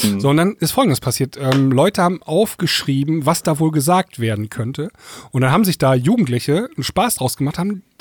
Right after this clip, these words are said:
Speaker 2: den Text auch so abgeändert. Also der entsprach dann nicht mehr dem Realen, was gesungen werden,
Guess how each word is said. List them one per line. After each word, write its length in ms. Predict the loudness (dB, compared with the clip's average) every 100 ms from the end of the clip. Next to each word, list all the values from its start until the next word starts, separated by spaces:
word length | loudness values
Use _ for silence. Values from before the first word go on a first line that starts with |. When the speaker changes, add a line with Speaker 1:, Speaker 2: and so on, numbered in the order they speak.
| -6
Speaker 2:
den 140 | -4 -2
Text 320 | -4 -2 0
auch 80 | 2
so 240 | 2 0 -2
abgeändert. 580 | -2 -2 -4 -8 -16 -20 _ _ -20 -20 -8
Also 300 | 0 2 2
der 240 | 2 -2 0
entsprach 300 | 0 0 2
dann 120 | 2
nicht 200 | 2 4
mehr 180 | 4 4
dem 240 | 4 4
Realen, 580 | 4 2 2 4 4 4
was 180 | 2 0
gesungen 380 | 0 0 0
werden, 300 | -4 -8 -12